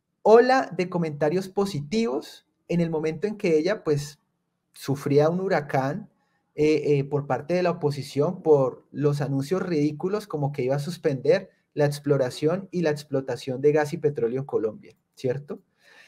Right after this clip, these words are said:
Las cuentas se crearon en enero,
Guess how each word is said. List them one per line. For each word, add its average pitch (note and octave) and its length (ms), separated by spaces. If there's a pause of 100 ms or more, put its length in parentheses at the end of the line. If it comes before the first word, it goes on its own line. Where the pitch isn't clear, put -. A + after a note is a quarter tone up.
(140)
Las E3+ 200
cuentas F#3+ 380
se A3+ 140
crearon F#3 500
en F3+ 220
enero, G3 580